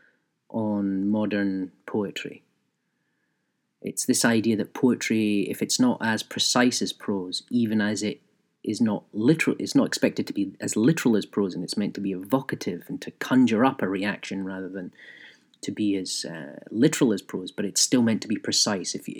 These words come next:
you know, it's still meant to be grammatically precise. It's still meant to make some kind of, um, similar kind of Wittgensteinian reference to the world.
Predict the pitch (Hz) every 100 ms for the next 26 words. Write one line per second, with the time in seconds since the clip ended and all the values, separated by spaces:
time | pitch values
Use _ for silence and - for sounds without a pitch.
0 | - 101 90 - - 117 104 95 - 101
1 | 98 92 - 92 110 104 110 - - 107
2 | 98 - 107 101 - - - 110 104 101
3 | - 101 101 87 - _ - - - -
4 | - _ - 110 - 113 107 101 - 104
5 | 98 98 95 87 - _ _ _ _ _
6 | - - 139 127 113 - 120 110 98 98
7 | 120 - 110 - - 117 113 104 101 107
8 | 113 - 110 101 - - _ _ _ -
9 | 107 104 113 107 98 95